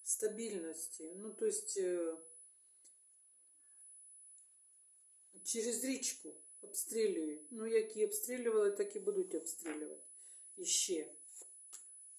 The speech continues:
Але, м, небагато. От у них от все менше і менше средств для того, щоб обстрілювати.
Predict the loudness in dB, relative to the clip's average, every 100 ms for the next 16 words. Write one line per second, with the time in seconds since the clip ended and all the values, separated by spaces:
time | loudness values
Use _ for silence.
0 | -20 -20 -20 -10 4 6 8 6 6 2
1 | -6 -4 -4 -2 2 2 2 2 2 0
2 | -2 -4 -4 -2 -2 -2 -2 0 0 0
3 | -14 -20 -20 -20 -20 -20 -10 -2 0 4
4 | 4 4 2 2 2 0 -2 -2 0 4
5 | 6 6 6 4 4 6 6 4 0 -4
6 | 2 2 4 4 4 2 0 0 0 -2
7 | -2 0 -4